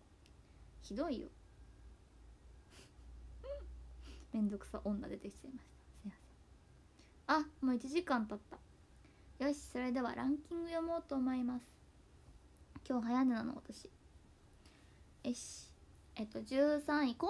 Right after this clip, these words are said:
明さん、ありがとうございます。十二位、チェンさん、ありがとうございます。十一位、フランさん、ありがとうございます。えーと、十位、白熊さん、ありがとうございます。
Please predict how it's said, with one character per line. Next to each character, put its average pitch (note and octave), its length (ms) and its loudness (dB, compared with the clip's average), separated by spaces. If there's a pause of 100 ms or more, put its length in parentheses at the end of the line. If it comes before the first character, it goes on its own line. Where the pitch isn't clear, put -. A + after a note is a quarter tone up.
明 F#4+ 220 2
さ C#4 180 4
ん、 B3+ 120 2
あ A3+ 60 2
り A#3+ 80 0
が C4+ 60 0
と C4+ 100 -2
う A#3+ 40 0
ご - 20 0
ざ A#3+ 80 2
い A#3+ 80 4
ま A#3+ 420 2
す。 - 140 -10 (380)
十 B3 180 4
二 B3+ 220 6
位、 A3+ 40 0
チ E4 120 0
ェ E4+ 100 4
ン E4+ 40 -2
さ D4+ 120 8
ん、 A#3 140 6
あ G#3+ 80 0
り G#3+ 80 0
が G#3 80 -2
と G#3+ 80 -2
う G3+ 40 0
ご G#3+ 40 -2
ざ A3+ 80 2
い A3+ 80 2
ま A#3 420 2
す。 - 80 -10 (760)
十 B3+ 140 0
一 B3 240 -2
位、 A#3 40 0
フ C4+ 80 -2
ラ E4+ 140 6
ン E4 60 0
さ B3 120 4
ん、 G#3+ 140 -2
あ G#3+ 40 -4
り G#3 60 0
が G#3 60 -2
と - 100 -10
う - 20 -6
ご A#3+ 40 -8
ざ A#3 80 0
い A#3 60 2
ま C4+ 440 6
す。 C#4 60 -10 (480)
え A3+ 60 0 (300)
ー G#3+ 40 -2
と、 G#3 180 0
十 C4 340 2
位、 A3+ 80 2
白 A#3 260 0
熊 D4 320 6
さ C#4 180 8
ん、 B3+ 100 6
あ G#3 60 0
り G#3 80 4
が G#3+ 60 2
と G#3+ 100 -2
う - 20 -2
ご A3 40 0
ざ A3 60 4
い A3 60 2
ま A3 400 2
す。 A3 80 -10